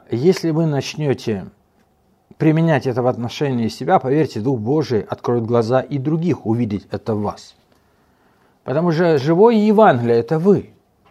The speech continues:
И живое Евангелие, кстати, более эффективно, чем возможно, и ваше словесное Евангелие. Я не сказал всегда, но я говорю, что это основные методики.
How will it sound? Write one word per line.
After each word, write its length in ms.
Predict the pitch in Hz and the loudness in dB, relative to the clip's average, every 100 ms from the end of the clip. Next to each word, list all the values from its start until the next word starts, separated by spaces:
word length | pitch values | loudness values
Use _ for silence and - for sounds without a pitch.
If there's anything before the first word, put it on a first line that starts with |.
| _ _ _ | _ _ _
И 80 | - | -8
живое 320 | 123 156 214 | 0 4 6
Евангелие, 460 | 208 151 185 165 127 | 6 6 2 2 -2
кстати, 260 | - 135 131 | -2 -4 -4
более 360 | 131 185 135 | 0 2 2
эффективно, 580 | 110 113 - 170 156 113 | -2 -8 -6 -4 -2 -4
чем 400 | - 131 117 95 - _ _ _ _ _ _ _ - | -4 -4 -4 -8 -14 _ _ _ _ _ _ _ -10
возможно, 680 | 120 123 120 135 123 143 - | 0 0 2 2 2 0 0
и 80 | 123 | 0
ваше 320 | 123 123 135 | 2 2 -2
словесное 640 | - 165 165 107 - - | 0 4 4 4 -2 -18
Евангелие. 560 | - - - - _ - _ _ _ _ _ _ _ _ _ _ | -18 -18 -18 -20 _ -20 _ _ _ _ _ _ _ _ _ _
Я 120 | 123 131 | -4 -2
не 80 | |
сказал 260 | 123 - 135 | -2 0 0
всегда, 320 | 123 170 185 | 0 2 4
но 80 | 98 | 4
я 160 | 110 110 | 0 0
говорю, 200 | 120 120 | -2 -4
что 160 | - | -4
это 140 | 101 117 | -4 -4
основные 480 | 107 151 165 120 95 | -6 -4 -2 -2 -4
методики. 640 | 92 - 92 - - | -10 -12 -14 -16 -20